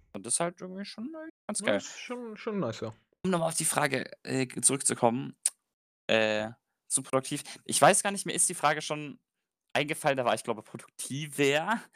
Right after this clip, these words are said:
Speaker 1: <laughs> ne? Ähm, aber da habe ich halt wirklich so gedacht, weil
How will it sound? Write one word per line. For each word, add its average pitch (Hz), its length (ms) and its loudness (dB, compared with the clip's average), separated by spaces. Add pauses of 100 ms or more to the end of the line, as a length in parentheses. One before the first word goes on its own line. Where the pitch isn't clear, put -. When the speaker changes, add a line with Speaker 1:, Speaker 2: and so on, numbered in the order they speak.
Speaker 1:
<laughs> - 220 -10
ne? 139 280 0 (760)
Ähm, 123 380 0 (720)
aber 131 160 4
da 135 120 0
habe 160 120 -2
ich - 100 -4
halt 143 140 -2
wirklich 160 320 -8 (160)
so 120 200 -4
gedacht, - 560 -2 (960)
weil 120 380 2